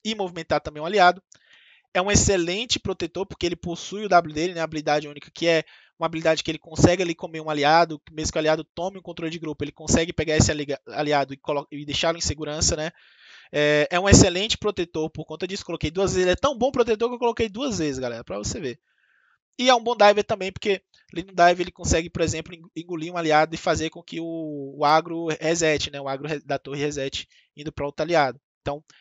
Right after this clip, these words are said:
é um campeão muito interessante pra essa questão de proteção. Como eu falei, ele e o Alistar são a epítome da classe, né? É, e daí a gente finaliza com o Taric, que ele possui escudo e cura,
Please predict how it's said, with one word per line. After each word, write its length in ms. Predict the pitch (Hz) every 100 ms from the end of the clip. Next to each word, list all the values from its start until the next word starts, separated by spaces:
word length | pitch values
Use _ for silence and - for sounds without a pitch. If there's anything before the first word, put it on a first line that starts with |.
| _ _
é 160 | 160 170
um 80 |
campeão 420 | 185 180 175 175 175
muito 600 | 165 165 180 190 190 196
interessante 640 | 180 175 165 - 156 -
pra 120 | -
essa 140 | 147 -
questão 320 | 156 - 156
de 80 | 170
proteção. 580 | 156 160 180 - 139 117 _
Como 140 | - 156
eu 40 |
falei, 320 | - 160 151 -
ele 340 | 156 175 190 -
e 100 | 165
o 340 | 156 151 147 135
Alistar 480 | 139 143 - 151 170 - -
são 160 | - 185
a 80 | 202
epítome 460 | - 190 190 196
da 100 | 202
classe, 480 | 214 175 156 143 143
né? 160 | 131 151 _ _ - - - -
É, 800 | 143 139 139 139 139 139 139 135 -
e 80 |
daí 160 | 240 247
a 40 |
gente 200 | 247 254
finaliza 460 | - 240 202 185 196
com 180 | - 208
o 40 |
Taric, 420 | 202 185 175 - - _ -
que 60 |
ele 100 | 165
possui 340 | 165 160 - 143
escudo 320 | - 143 160
e 40 |
cura, 340 | - 180 185